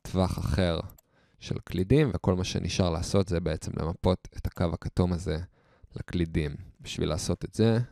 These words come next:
אני לוחץ בפינה למעלה, מידי, בוחר את האזור הכחול פה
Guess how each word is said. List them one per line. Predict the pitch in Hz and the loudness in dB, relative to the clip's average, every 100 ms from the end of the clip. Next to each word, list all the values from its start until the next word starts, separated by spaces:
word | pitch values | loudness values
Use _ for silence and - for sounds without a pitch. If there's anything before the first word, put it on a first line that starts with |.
| 277 | -10
אני | 127 - | -10 -8
לוחץ | - - - - | -4 -4 -4 -6
בפינה | - - 87 82 | -8 -4 -4 -4
למעלה, | 80 85 90 85 87 - - | -2 0 0 0 -4 -10 -2
מידי, | 113 120 117 113 117 - _ _ _ _ _ _ _ _ _ _ - | 2 4 4 2 -2 -10 _ _ _ _ _ _ _ _ _ _ 0
בוחר | - 101 92 80 101 - _ - | 4 6 6 2 -4 -16 _ -8
את | - | -4
האזור | 85 82 80 | -2 0 0
הכחול | - - - 113 110 - | 0 -4 4 8 8 8
פה | 110 | 6